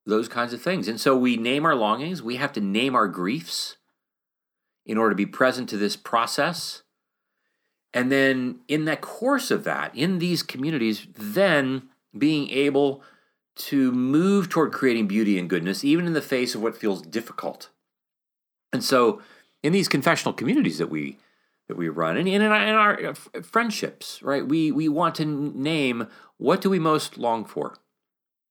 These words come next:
Uh, what are the parts about our relationship that grieve us? That, and, and by grief, I, I use that word as a con-, as a word, it's a kind of a container for the entire range of anything that we feel and sense and image that is unpleasant.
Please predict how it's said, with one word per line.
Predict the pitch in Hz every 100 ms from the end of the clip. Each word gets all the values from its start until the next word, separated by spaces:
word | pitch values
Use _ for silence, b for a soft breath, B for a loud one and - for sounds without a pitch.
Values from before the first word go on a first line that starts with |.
| _
Uh, | - 120 120
what | 139
are | 170
the | 165
parts | 156 160 151
about | 143
our | 139
relationship | 135 131 135 - - 143 123 - _ _ _ _ _
that | 107 120 107 - 101
grieve | 117 170 127
us? | 76 - -
That, | 143 -
and, | 147 160
and | 165
by | 156 160
grief, | 147 240 175 - -
I, | 139
I | 139
use | 151 147 247 208
that | 165 117
word | 143 147
as | 135
a | 104
con-, | 107 101 120
as | 110
a | 104
word, | 117 143
it's | 123 -
a |
kind | - 156 131
of |
a | -
container | 117 - 180 196 131
for | - 123 117 B B B B -
the | 156
entire | 160 196 269 220
range | 123 113 82 71 - - -
of | 107 98 92 -
anything | 120 147 143 131
that | 107
we | 104
feel | 92 - 131 87 78 92 107 -
and | 92
sense | - - 110 107
and | 95
image | 101 98 95
that | 101 -
is | 107
unpleasant. | 117 107 104 85 -